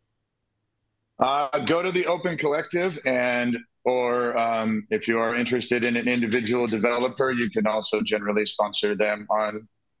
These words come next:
GitHub. So those are the two easiest ways to sponsor the project, I would say.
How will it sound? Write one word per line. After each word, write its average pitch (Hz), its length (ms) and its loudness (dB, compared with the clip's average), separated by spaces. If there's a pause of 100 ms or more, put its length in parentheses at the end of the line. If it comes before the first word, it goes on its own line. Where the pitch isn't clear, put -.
(180)
GitHub. 95 460 0
So 98 240 0
those 101 220 2
are 107 80 2
the 98 140 0
two 104 380 0
easiest 101 460 0
ways 101 260 0
to 104 160 0
sponsor 110 400 0
the 95 100 0
project, 101 520 0
I 104 80 4
would 104 140 -2
say. 120 240 0